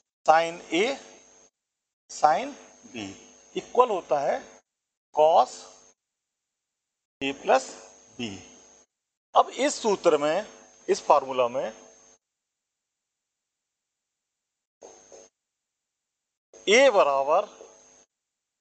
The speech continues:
pi by four minus X और B बराबर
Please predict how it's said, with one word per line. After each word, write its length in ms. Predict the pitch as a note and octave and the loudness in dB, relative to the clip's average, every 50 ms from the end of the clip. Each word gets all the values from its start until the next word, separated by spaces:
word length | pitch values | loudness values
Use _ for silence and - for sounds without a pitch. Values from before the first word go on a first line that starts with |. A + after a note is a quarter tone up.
| _ _ _ _ _ _ _ _ _ - - - _ _ _ - - _ _ _ _ - | _ _ _ _ _ _ _ _ _ -20 -20 -20 _ _ _ -20 -20 _ _ _ _ 2
pi 160 | D#3 D#3 D#3+ | 2 2 2
by 140 | D#3+ E3 D#3+ D3 - - | 2 -2 -4 -6 -6 -4
four 240 | E3+ F#3+ A#3 C4 C4 C4 - - - - - _ _ - B2 B2+ | -2 0 0 0 -2 -6 -10 -20 -20 -20 -20 _ _ -10 -2 0
minus 360 | C#3 C#3+ C#3 C#3+ C#3 C3+ - D3 F3+ G#3+ | 0 2 2 2 0 0 2 4 4 4
X 200 | B3 B3 - - - - - - - _ _ _ _ _ _ _ _ _ _ _ _ _ _ _ | 4 2 -4 -12 -20 -20 -20 -20 -20 _ _ _ _ _ _ _ _ _ _ _ _ _ _ _
और 160 | - C3 B2+ - - - | 0 0 0 0 -4 -6
B 200 | F#3 A3+ C4 C4 G3+ | -2 -2 -2 2 4
बराबर 500 | F#3+ D#3+ D3 B2+ B2 G#2 - E3 G#3+ | 4 4 4 2 0 0 0 -2 -2